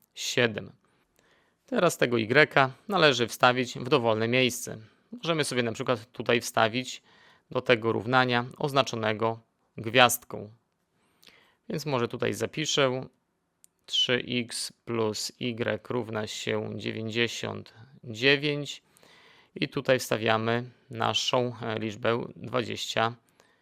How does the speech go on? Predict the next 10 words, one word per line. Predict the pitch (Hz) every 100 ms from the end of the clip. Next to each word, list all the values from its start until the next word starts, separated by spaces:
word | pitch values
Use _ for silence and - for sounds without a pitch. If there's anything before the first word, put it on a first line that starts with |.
| _ _ _ _ -
siedem. | - - 139 131 107 - -
No | 135
właśnie, | 127 113 - 113
tutaj | 110 - - 110
dwadzieścia | 107 113 104 - - 110
siedem | 110 - 156 143 139
równa | 113 117 110 120 117
się | - - 117 110 113 _ _ _ _ _ _ _ _ _ _ -
dziewięćdziesiąt | 110 110 107 - 113 110
dziewięć. | 131 156 139 139 127 -